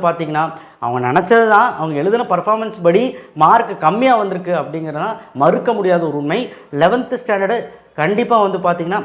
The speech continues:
யாரும் படிக்காத காரணம் குவாலிஃபை அப்படிங்கிறனால. நீட், ஜேஇ போன்ற, அஹ், படிப்புகள் இருக்கனால தான்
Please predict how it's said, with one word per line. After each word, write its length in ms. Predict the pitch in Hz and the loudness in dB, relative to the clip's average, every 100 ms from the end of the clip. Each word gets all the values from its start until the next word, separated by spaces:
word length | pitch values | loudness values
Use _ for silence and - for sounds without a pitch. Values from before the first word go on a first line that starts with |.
| - | -8
யாரும் 320 | 131 156 202 202 | 0 2 2 0
படிக்காத 400 | 165 196 190 180 | -2 0 0 0
காரணம் 300 | 160 196 - | -4 -4 -6
குவாலிஃபை 520 | 165 180 208 185 170 - | 0 2 2 0 -4 -4
அப்படிங்கிறனால. 420 | 139 156 139 117 - - - | -4 -4 -6 -6 -10 -12 -2
நீட், 420 | 175 262 285 254 143 | 2 4 2 -2 0
ஜேஇ 460 | 208 220 226 220 | 4 4 2 -6
போன்ற, 500 | 185 185 180 170 143 - - | -4 -2 0 0 -2 -8 -6
அஹ், 360 | 160 156 151 147 | 2 4 6 4
படிப்புகள் 460 | 143 185 208 208 175 | 2 0 0 -2 -2
இருக்கனால 400 | 170 165 156 156 | -4 -4 -4 -4
தான் 220 | 226 | -6